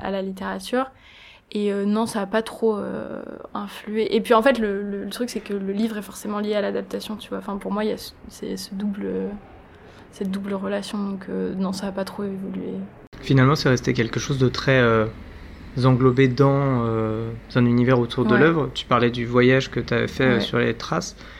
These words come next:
Speaker 2: Est-ce que, justement, le fait d'aller voir sur place les décors, du coup, est-ce que t'avais l'impression de voir les décors du film, les décors du livre ?
Speaker 1: Ouais, bah, en fait, euh, c'est,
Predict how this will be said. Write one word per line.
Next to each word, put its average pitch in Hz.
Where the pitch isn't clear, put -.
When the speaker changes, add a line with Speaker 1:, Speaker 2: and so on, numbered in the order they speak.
Speaker 2:
Est-ce 113
que, 139
justement, 143
le 143
fait 143
d'aller 120
voir 135
sur -
place 131
les 127
décors, 123
du 131
coup, -
est-ce 143
que -
t'avais 120
l'impression 117
de 123
voir 117
les 113
décors 120
du 113
film, 165
les 131
décors 117
du 120
livre ? 160
Speaker 1:
Ouais, 208
bah, 208
en 208
fait, 302
euh, 202
c'est, 202